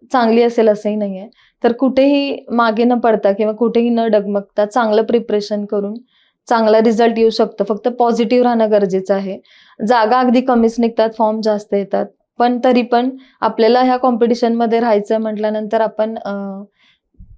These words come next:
एकतर पॉझिटिव्ह राहिलं पाहिजे, अभ्यास त्या मानाने केला पाहिजे आणि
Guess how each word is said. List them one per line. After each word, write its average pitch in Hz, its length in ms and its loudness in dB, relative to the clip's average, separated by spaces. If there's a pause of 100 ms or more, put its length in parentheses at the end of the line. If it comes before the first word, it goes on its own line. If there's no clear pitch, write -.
(140)
एकतर 208 240 0
पॉझिटिव्ह 247 460 2
राहिलं 233 220 4
पाहिजे, 233 300 0
अभ्यास 214 420 0
त्या 240 120 2
मानाने 214 340 0
केला 208 240 0
पाहिजे 196 440 -4 (380)
आणि 202 480 -6